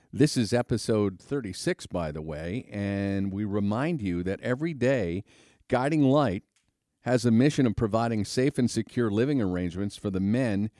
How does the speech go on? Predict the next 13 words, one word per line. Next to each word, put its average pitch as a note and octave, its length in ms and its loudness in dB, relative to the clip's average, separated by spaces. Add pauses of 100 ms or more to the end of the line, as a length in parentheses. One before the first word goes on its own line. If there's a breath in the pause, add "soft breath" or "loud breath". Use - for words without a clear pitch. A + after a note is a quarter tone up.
(480 soft breath)
that A#2 200 4
are G#2+ 140 0
here G#2+ 540 0
going A#2 240 0
through A#2+ 160 -6
recovery, G#2 640 -2
seeking C3 400 -2
a A2 60 2
way G2 200 0
to G2 80 -4
self-sufficiency G#2+ 1080 -2
and F2+ 140 -2
dignity. F2+ 540 -8